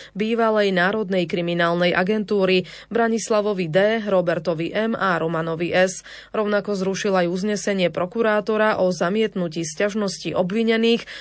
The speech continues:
podanej proti uzneseniu o vznesení obvinenia. Dvadsiateho septembra premiér Fico povedal, že mama predsedu P S Michala Šimečku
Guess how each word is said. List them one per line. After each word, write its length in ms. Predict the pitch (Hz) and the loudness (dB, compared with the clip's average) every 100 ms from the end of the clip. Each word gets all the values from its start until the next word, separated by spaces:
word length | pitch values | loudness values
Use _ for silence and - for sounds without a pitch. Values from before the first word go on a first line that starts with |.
| - | -4
podanej 480 | 240 233 226 220 202 | 0 2 2 0 0
proti 320 | 202 202 196 | -2 -2 -4
uzneseniu 800 | 196 190 220 214 214 196 190 175 | -4 -2 -2 -2 -2 0 2 2
o 80 | 165 | 0
vznesení 640 | 175 160 156 - 170 170 | 0 -4 -4 -2 0 0
obvinenia. 800 | 156 170 165 170 175 170 175 170 - _ _ - - - - 190 | 0 0 2 2 4 4 4 0 -8 _ _ -20 -20 -20 -8 0
Dvadsiateho 480 | 196 202 208 214 | 0 2 0 0
septembra 560 | 208 202 156 214 196 180 | 0 0 0 0 2 2
premiér 400 | 160 180 175 175 | 2 0 0 0
Fico 320 | 196 180 190 | -2 -4 -2
povedal, 480 | 185 180 180 185 196 214 | 0 0 2 2 0 0
že 160 | 202 | 0
mama 320 | 190 180 175 160 | 0 0 0 -2
predsedu 480 | 175 170 190 180 | -2 0 0 0
P 240 | 160 180 190 | 2 4 2
S 80 | 190 | 0
Michala 400 | 180 156 175 170 | -4 -2 -2 -2
Šimečku 640 | - 208 208 208 233 226 | -2 -4 -4 -2 0 0